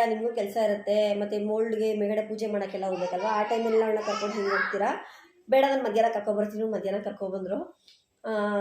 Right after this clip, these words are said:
ಸ್-, ಎಲ್ಲಾರ ಜೊತೆನೂ ಚಿಕ್-, ಚೆನ್ನಾಗಿ ಆಟ ಆಡ್ಕೊಂಡು, ಅವಳಿಗೆ ಮಕ್ಳಿರ್ಬೇಕು, ಮತ್ತು ಟೈಮ್ ಪಾಸ್ ಚೆನ್ನಾಗಿ ಆಗ್ತಾಳೆ. ಅವಳು ಮೊಬೈಲು, ಟಿ ವಿ ಏನೂ ಕೇಳಲ್ಲ. ಆ, ಅಲ್ಲಿಂದ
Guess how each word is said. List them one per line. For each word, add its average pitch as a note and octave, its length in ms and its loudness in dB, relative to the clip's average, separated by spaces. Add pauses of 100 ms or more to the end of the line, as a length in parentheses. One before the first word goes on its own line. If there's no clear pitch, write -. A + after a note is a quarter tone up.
(220)
ಸ್-, - 200 -8
ಎಲ್ಲಾರ C4+ 460 2
ಜೊತೆನೂ C4+ 360 -2
ಚಿಕ್-, - 240 -12
ಚೆನ್ನಾಗಿ A#3 380 -2
ಆಟ A3 120 0
ಆಡ್ಕೊಂಡು, A3 1000 0 (300)
ಅವಳಿಗೆ A#3 280 4
ಮಕ್ಳಿರ್ಬೇಕು, C4+ 840 0
ಮತ್ತು C4 300 0 (960)
ಟೈಮ್ C4 200 2
ಪಾಸ್ C#4 140 0
ಚೆನ್ನಾಗಿ A3+ 240 -2
ಆಗ್ತಾಳೆ. A3+ 260 0
ಅವಳು A#3 120 2
ಮೊಬೈಲು, A3+ 380 0
ಟಿ A3+ 120 -6
ವಿ A3 300 -4
ಏನೂ C#4 220 -2
ಕೇಳಲ್ಲ. A3 280 2 (720)
ಆ, A3+ 380 2
ಅಲ್ಲಿಂದ A#3+ 240 2